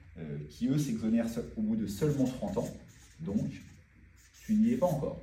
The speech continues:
au bout de vingt-trois ans. Malgré tout, vingt-trois années de détention, à partir de la cinquième année, tu gagnes un petit peu tous les ans, donc tu as droit à un abattement de trente-sept pour cent. Ce qui fait que tu as une plus-value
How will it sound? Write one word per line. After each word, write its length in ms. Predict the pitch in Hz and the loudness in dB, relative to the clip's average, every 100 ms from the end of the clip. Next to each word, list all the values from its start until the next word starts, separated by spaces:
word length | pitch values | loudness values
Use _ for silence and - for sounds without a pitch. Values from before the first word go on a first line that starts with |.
| - | -8
au 60 | |
bout 100 | 185 | -4
de 60 | 214 | 0
vingt-trois 320 | - - 90 | 0 0 -2
ans. 120 | 90 - - - - - | -6 -10 -16 -20 -20 -4
Malgré 280 | 110 117 127 | 0 2 2
tout, 100 | 147 | 2
vingt-trois 420 | 143 135 - 123 | 2 2 0 -2
années 140 | 120 120 | -2 -2
de 80 | |
détention, 560 | 113 113 110 - 147 180 - - | -2 -2 -2 -4 -4 -4 -4 -6
à 100 | 113 | -6
partir 260 | 117 - | -6 -6
de 80 | 113 | -4
la 60 | 110 | -4
cinquième 380 | - 113 220 - | -6 -6 -4 -2
année, 220 | 110 113 | -2 -4
tu 140 | - 185 - | -8 -14 -12
gagnes 340 | - 120 120 107 110 | -6 -2 -2 -2 -4
un 80 | |
petit 160 | 104 90 | -6 -6
peu 120 | - | -8
tous 140 | 98 92 | -8 -6
les 160 | 90 | -2
ans, 140 | 143 170 | 0 0
donc 160 | 113 | 0
tu 100 | - | -2
as 80 | 95 | -2
droit 220 | 95 127 | 0 0
à 20 | |
un 40 | 143 | 2
abattement 420 | 101 98 107 143 | 0 -2 -2 -2
de 120 | 107 - - - - - - | -2 -4 -8 -16 -20 -20 -6
trente-sept 420 | - 156 151 139 | -2 0 0 -2
pour 140 | 117 | -4
cent. 180 | - 117 - - - - - _ - _ - - - - - _ - - - _ - - - - - | -6 -6 -8 -18 -20 -20 -20 _ -20 _ -20 -20 -20 -20 -20 _ -20 -20 -20 _ -20 -20 -18 -18 -16
Ce 80 | - | -12
qui 100 | 226 | -6
fait 160 | - | -2
que 160 | 285 - | 0 -2
tu 160 | - | 0
as 40 | 117 | 0
une 80 | 110 | 0
plus-value 500 | 120 113 117 - | 2 6 6 4